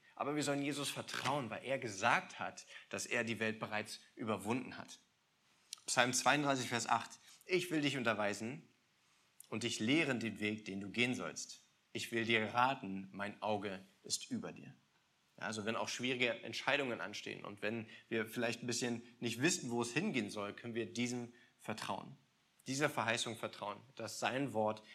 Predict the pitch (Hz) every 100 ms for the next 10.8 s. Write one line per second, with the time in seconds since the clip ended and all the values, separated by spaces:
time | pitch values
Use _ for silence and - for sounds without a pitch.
0 | - - 107 - - - 127 104 - -
1 | - 107 104 104 - - 113 107 101 98
2 | - _ - 101 98 - - _ - 98
3 | 98 101 - 104 98 107 - 120 139 95
4 | 90 92 101 - 135 156 123 113 104 101
5 | 98 - - 110 113 - 110 113 113 -
6 | 113 107 110 107 107 - 127 - - 107
7 | - - - - - _ _ _ _ _
8 | _ _ _ - - - - - 127 120
9 | 135 156 160 135 131 110 123 139 117 107
10 | - 139 143 139 - - 98 95